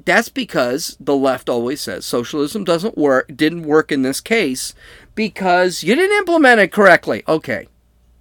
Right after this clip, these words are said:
That's what they're doing with this crap. They're saying the same thing. "Well,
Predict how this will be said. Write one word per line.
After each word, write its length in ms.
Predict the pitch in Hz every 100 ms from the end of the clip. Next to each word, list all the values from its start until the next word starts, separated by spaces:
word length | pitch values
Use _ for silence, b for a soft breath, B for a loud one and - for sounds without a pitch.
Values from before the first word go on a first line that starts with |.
| _ _ _ _ _ _ _ _ b b -
That's 200 | 160 -
what 140 | 208
they're 120 | 190
doing 520 | 123 156 160 156 143
with 180 | 123 117
this 180 | 127 117
crap. 420 | - 101 - - _ _ _ _ _ _ _ _
They're 120 | - 147
saying 520 | - 175 165 170 156
the 100 | 143
same 420 | - - 139 131
thing. 320 | - 123 98 _ _ _ _ _ _ _ _ _ _ _ _ _ _ _ _
"Well, 500 | 160 233 226 208 220